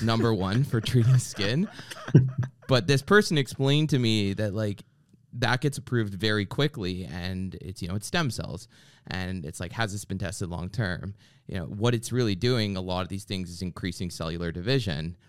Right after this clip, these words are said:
Speaker 1: which can lead to cancer. But people think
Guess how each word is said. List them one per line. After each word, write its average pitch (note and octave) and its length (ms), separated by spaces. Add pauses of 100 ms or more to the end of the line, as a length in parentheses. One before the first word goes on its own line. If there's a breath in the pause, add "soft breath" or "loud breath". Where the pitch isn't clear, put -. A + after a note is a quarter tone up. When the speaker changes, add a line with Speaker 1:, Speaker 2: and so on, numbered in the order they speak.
(220)
Speaker 1:
which F#2+ 200
can F#2 120
lead D2+ 160
to E2+ 60
cancer. G2 560 (520)
But F#2 380 (720)
people A#2 300
think G2+ 500